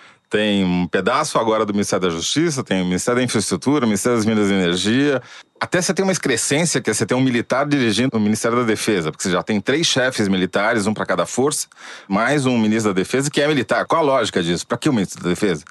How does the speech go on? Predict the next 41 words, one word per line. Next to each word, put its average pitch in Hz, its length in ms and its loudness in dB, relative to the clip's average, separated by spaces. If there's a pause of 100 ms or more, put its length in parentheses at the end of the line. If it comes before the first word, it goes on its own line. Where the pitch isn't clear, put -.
(100)
A 67 360 -2
função 110 300 -2
do 139 60 0
ministro 139 240 2
da 98 60 0
Defesa 151 340 0
é 147 40 0
ser 147 360 0 (580)
justamente 123 580 0
o 147 40 4
anteparo 143 560 0
civil 131 580 0
entre 139 380 0
os 120 80 2
militares 131 600 0
e 143 40 4
o 147 40 -2
presidente 131 300 0
da 127 80 2
República. 104 480 -2
Bom, 139 220 0
agora 139 240 0
como 143 160 2
eles 120 120 0
dominaram 101 440 0
todo 104 160 0
o 98 40 -2
poder, 123 320 0
eles 139 140 2
nem 117 180 0
precisaria 120 360 0
ne-, 104 180 0
nem 117 240 2
disso 123 300 -2
mais. 92 280 -2
Na 90 140 -4
verdade, 95 180 -2
estão 135 120 0
ocupando 131 400 0
um 113 80 -2
cargo 139 420 -2